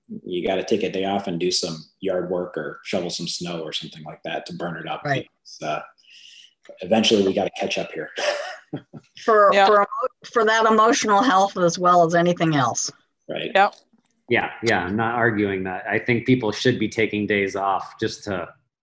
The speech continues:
Speaker 4: decompress a little bit.
Speaker 1: Yeah, for
Speaker 3: Yep.
Speaker 1: sure.
Speaker 3: You know, there's more than just physical illness out there. We have, you know, a lot of psychological stuff that,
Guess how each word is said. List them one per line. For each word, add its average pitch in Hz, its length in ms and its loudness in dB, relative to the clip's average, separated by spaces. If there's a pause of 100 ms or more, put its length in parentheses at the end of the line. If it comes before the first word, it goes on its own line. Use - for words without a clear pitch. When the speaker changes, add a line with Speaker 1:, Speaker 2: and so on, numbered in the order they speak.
(120)
Speaker 4:
decompress 117 680 2
a 87 60 -8
little 87 160 -8
bit. 85 200 -12 (840)
Speaker 1:
Yeah, 160 140 -8
for - 80 -14
Speaker 3:
Yep. 185 120 -4
Speaker 1:
sure. - 100 -12 (1000)
Speaker 3:
You 175 80 -8
know, 170 80 -8
there's 175 260 -4
more 196 220 8
than 196 240 2
just 180 260 4
physical 185 540 2
illness 175 500 2
out 143 240 2
there. 143 240 0
We 151 200 -10
have, 151 500 2 (180)
you 165 120 -8
know, 156 140 2
a 147 40 2
lot 156 260 6
of 156 80 -6
psychological 151 960 0
stuff 160 440 -2
that, 151 260 2